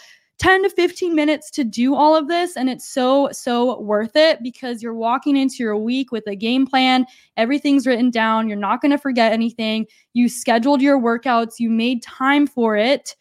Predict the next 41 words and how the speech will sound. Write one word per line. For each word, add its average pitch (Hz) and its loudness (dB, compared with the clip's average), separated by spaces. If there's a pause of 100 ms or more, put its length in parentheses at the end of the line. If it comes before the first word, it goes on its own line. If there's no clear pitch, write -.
(260)
And 254 2
you 262 2
need 269 0
to 285 -2
write 254 -2
this 254 -6
down 277 -2
or 240 -2
else 294 -2 (380)
everything's 302 -2
just 262 -6
living 254 0
in 285 2
your 247 -2
head. 320 0
It's 247 -6
no 285 -2
wonder 277 -2
you're 262 -4
so 254 -4
overwhelmed. 240 -4 (480)
Now, 277 2
the 294 2
last 294 0
thing 427 -6
I 392 0
wanna 330 0
talk 254 -8
about 320 2 (400)
is 254 -4
when 285 2
it 262 -4
comes 285 -2
to 370 -2
losing 269 0
weight 220 0
or 220 -4
losing 240 0
fat, 214 0 (400)
building 269 0
muscle, 233 0